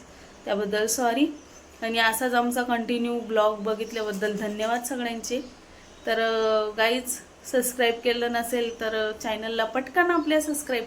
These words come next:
करा आणि शेअर करा, लाईक करा, सबस्क्राईब करा. असंच प्रेम राहू द्या आमच्यावर तुमचं, म्हणजे तुमचा सपोर्ट असाच राहू द्या आम्हाला. आम्ही जास्त करून ब्लॉग काढायचा प्रयत्न करूया,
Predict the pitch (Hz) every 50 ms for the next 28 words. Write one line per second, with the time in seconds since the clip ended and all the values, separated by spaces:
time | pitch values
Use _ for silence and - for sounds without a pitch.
0 | - - 220 214 214 240 294 - - - - - - - - - - - - 214
1 | 214 220 226 233 233 233 226 226 226 226 220 - - 277 254 254 262 262 262 247
2 | 247 247 247 226 220 220 - - - 240 226 226 226 226 - - - - - 226
3 | 214 - - - 226 220 220 226 - - 226 214 220 220 - - - - - -
4 | - - - - - - - - - - - - - - - - - - - -
5 | - - 247 254 - 302 302 - - 302 294 285 285 277 285 277 262 247 226 220
6 | 220 214 214 208 208 233 220 208 214 214 202 - 208 214 202 196 226 240 285 -
7 | - - - - - - - - - - - - - 233 233 247 240 247 254 247
8 | 240 254 262 262 277 262 254 240 226 233 233 240 - 254 240 247 247 240 226 202
9 | 214 208 208 208 208 208 202 208 226 247 - - - - - - - - - -
10 | - 220 220 233 233 233 226 226 226 226 226 - 240 240 240 226 233 233 233 220
11 | 226 220 220 220 - 233 233 226 226 226 226 226 220 226 - 226 220 214 - 233
12 | 226 233 226 233 240 240 240 240 220 226 220 220 220 220